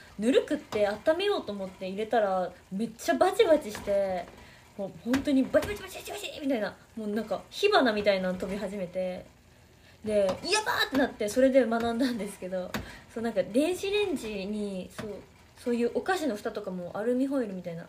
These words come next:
アルミホイルっていうか、アルミのが使われ、使われてて、そう、バチバチするんですよ。だから、レンジにはエヌジーだけど。なんか、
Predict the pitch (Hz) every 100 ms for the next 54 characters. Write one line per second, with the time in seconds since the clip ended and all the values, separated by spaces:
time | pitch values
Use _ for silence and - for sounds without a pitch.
0 | - 208 269 294 208 185 185 208 247 262
1 | 254 240 180 - 220 214 220 - - 214
2 | 208 208 208 - 175 175 185 - - -
3 | - - - - - 190 180 233 262 214
4 | - - 185 180 175 - 175 170 - -
5 | - - - - - - 208 190 180 175
6 | 180 - - - - - - - - -
7 | 202 277 302 202 190 175 170 180 185 180
8 | 185 175 170 165 165 165 - - - -
9 | - - - - - - - - - -
10 | - - - - - - - - - -
11 | - - 220 202 185 180